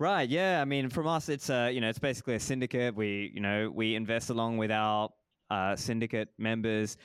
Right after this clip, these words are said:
We don't take any carry on that. This is kind of like, for, for all of us, this is like our side thing, right, to our main thing.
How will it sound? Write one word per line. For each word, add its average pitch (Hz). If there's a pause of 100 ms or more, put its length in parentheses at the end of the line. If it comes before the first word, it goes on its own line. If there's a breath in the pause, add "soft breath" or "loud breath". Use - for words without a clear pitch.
(200 loud breath)
We 143
don't 135
take 127
any 127
carry 117
on 107
that. 107
This 123
is 127
kind 117
of 110
like, 110 (320 soft breath)
for, 160
for -
all 170
of 143
us, 123
this 123
is 117
like 113
our 113
side 117
thing, 101
right, 104
to 110
our 104
main 107
thing. 101